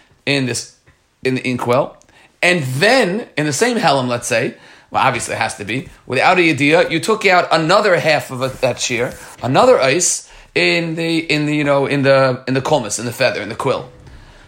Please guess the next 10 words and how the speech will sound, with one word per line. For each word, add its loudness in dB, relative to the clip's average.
So -4
the 0
Gemara 4
Shaila 4
is, 0
is -4
that 2
one 2
Maisa 0
Haitzah? -8